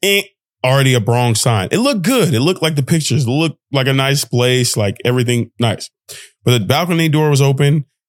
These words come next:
and it was cold as hell there. That's flag number one. When I'm trying to close the door,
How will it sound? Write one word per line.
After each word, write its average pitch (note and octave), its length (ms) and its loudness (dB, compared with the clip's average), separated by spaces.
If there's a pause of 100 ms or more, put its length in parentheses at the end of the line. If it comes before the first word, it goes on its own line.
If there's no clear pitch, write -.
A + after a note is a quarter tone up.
and B2 360 0
it A#2 60 0
was G#2 140 0
cold C#3 300 -2
as B2 100 0
hell B2 240 0
there. A2+ 440 0
That's A#2+ 300 0
flag A2 340 0
number G2+ 200 2
one. F#2+ 300 -4
When A2 120 0
I'm A2 120 2
trying E3 320 0
to D3 60 -2
close D#3+ 380 0
the A#2 100 0
door, A2+ 360 0